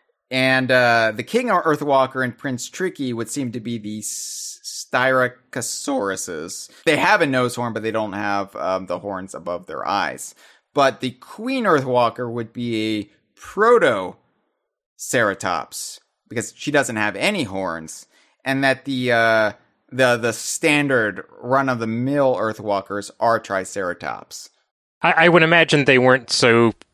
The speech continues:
Speaker 2: concerned with the, like, dissecting the biology of how this works and more just, like, what makes a distinctive character design.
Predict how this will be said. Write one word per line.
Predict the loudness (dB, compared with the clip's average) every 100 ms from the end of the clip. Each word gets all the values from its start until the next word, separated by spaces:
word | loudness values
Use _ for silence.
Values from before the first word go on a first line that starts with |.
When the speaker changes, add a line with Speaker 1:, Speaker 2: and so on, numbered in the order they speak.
| _ 0
Speaker 2:
concerned | 0 4 4 4
with | 4 0 4
the, | 4
like, | 6 6 4 -2 _ _ _ _ _ _ _ _ _ _ _
dissecting | 4 4 4 4 4 2
the | 4
biology | 4 6 6 6 6 4 4
of | 4
how | 4
this | 4 4
works | 2 2 2
and | 4
more | 4 4
just, | 2 2
like, | 2
what | 2
makes | 4 2 4
a | 4 4
distinctive | 2 2 2 2 0 2
character | 4 4 4 0
design. | 0 0 2 2 0 -4